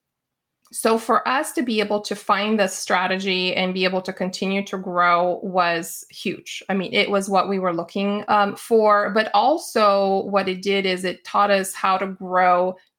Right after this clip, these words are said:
different types of accounts, meaning we were able to grow, uh, for different goals. So it wasn't anymore just our goal of adding more rentals to our portfolio. It was,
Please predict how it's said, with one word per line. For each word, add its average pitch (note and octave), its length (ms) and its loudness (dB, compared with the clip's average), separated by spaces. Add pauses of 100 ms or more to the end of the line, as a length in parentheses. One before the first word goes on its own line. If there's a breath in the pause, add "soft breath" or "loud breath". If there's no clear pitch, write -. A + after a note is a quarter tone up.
(120)
different G3 840 -2 (240)
types A3 480 -4
of F#3+ 80 -2
accounts, F3 460 -8
meaning G3 420 0 (320 soft breath)
we G#3 360 -4
were G3 200 2
able G3+ 300 0
to G#3+ 140 -6
grow, F#3+ 720 2
uh, F#3+ 160 0
for G3+ 180 -2
different G3 500 -2
goals. - 400 -4
So G3 300 0
it G3 140 -2
wasn't B3+ 420 2
anymore G3+ 540 2
just F#3 420 -2
our F#3+ 240 2
goal F#3 460 0
of F3+ 280 0 (540 soft breath)
adding G3+ 440 0
more G#3 320 4 (120)
rentals F#3+ 680 -2
to G3+ 80 2
our F#3 200 0
portfolio. F#3+ 880 0
It - 160 -4
was, F#3+ 360 -2